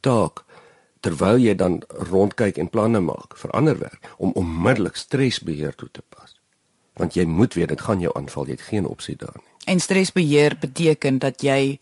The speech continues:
Speaker 2: fokus op wat jy doen?
Speaker 1: Ja, op wat jy doen. En jy reageer dan nie op hoe jy voel en wat jy dink nie, want as ons dit dan doen,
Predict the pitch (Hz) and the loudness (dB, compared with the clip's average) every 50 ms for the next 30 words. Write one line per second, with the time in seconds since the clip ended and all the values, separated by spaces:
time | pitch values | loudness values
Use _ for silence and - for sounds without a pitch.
0 | _ _ _ - - - 170 180 151 - 156 143 - 160 131 117 139 139 131 - | _ _ _ -18 -4 0 0 2 2 2 -2 -2 -2 -4 -4 -2 -2 -2 -2 -2
1 | - 143 127 123 127 147 147 190 220 254 269 - _ _ _ _ _ _ _ _ | -4 -4 -4 -2 -2 0 2 2 2 0 -4 -10 _ _ _ _ _ _ _ _
2 | - 95 92 - - - - - - 90 85 - 90 90 85 85 - - - 87 | -12 -10 -10 -10 -14 -20 -20 -10 -6 -6 -6 -6 -4 -2 -2 -2 -2 -4 -4 -6
3 | 80 - _ _ - 104 101 82 - - _ _ _ _ _ _ - 87 85 82 | -6 -6 _ _ -2 0 0 0 0 -4 _ _ _ _ _ _ -6 -4 -2 0
4 | 85 - - - 95 87 82 - - 107 95 85 85 78 78 76 85 113 104 - | 0 -2 -2 -2 -2 -2 -2 -2 -2 -2 0 0 -2 -4 -2 2 2 4 4 4
5 | 92 82 85 82 87 85 82 78 - - 92 90 80 - 73 76 73 73 71 - | 2 0 0 0 2 2 0 0 -2 -4 -4 -2 -2 -2 -4 -6 -6 -8 -8 -8
6 | - 76 71 71 85 92 101 - 82 76 76 78 - 82 92 - - 98 98 82 | -8 -8 -4 -2 -2 -2 -2 -2 -4 -4 -2 -2 -2 -2 -4 -2 -2 -2 -2 -2
7 | 73 87 80 85 90 82 90 117 127 104 76 85 76 - | -2 -2 -2 0 2 4 4 6 4 4 2 0 -2 -4